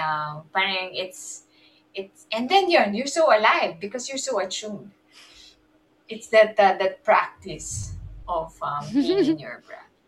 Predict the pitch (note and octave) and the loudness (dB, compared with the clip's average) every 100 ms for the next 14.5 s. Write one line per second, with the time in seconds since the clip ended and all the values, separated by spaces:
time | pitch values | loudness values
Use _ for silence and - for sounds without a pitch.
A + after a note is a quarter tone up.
0 | _ _ _ G#3+ A#3 B3+ A3+ - - - | _ _ _ -12 -10 -8 -10 -12 -12 -14
1 | - - F#4 G#4+ E4+ E4 E4+ C#4 A#3+ C#4 | -14 -4 4 6 6 8 10 10 8 6
2 | G#3 G4 G4+ F#4 C#4 B3 - E4 G4+ A#4+ | 6 6 8 6 6 0 0 4 8 6
3 | G#4+ A#4+ A#4+ - C#4+ D4+ C4+ A#3+ F#3+ A#3 | 8 6 6 8 6 8 8 6 4 4
4 | A3 G#3 A3+ B3 A#3+ - B3+ A#3+ G#3+ G#3+ | 4 4 4 4 0 -2 2 4 4 4
5 | G#3+ G3 G3+ G3 G3+ F#3 F#3 F3+ F3 F3 | 2 4 4 6 6 6 4 2 0 -4
6 | F3+ E3+ - - F#4 F#4 F#4 F#4 E4 D#4 | -8 -10 -14 2 6 6 4 2 2 0
7 | D#4+ C4 A#3 - C#4 A#3 B3 - - A#4+ | -2 0 0 0 0 0 -4 -8 -8 2
8 | G#3+ G#3+ A3 A#3 C#4 C4 B3+ B3 G#3+ A3 | 6 6 6 6 6 6 8 10 10 10
9 | G3+ G#3 G#3 F#3+ F3+ F3 F3+ F#3+ - - | 8 4 2 0 0 -2 -6 -12 -18 -20
10 | - G#3 G3+ A#3 - C#4+ D4 D4+ A3 - | -8 -4 -2 0 4 6 6 6 2 2
11 | D4+ D4 C#4+ C#4 B3 A#3+ C#4 D4+ F#4 F4+ | 2 2 0 2 4 4 2 2 6 6
12 | B3 F#3+ F#3 D#3+ - - - A#3 A#3 A#3 | 4 4 2 2 -6 -4 0 2 2 2
13 | A#3 A#3 A3 A3 F#3 F#3 G3+ A3 G#3 F#3+ | 4 2 2 0 0 0 -2 -4 0 0
14 | F3+ F3 D#3+ D#3 | 0 -2 -2 -4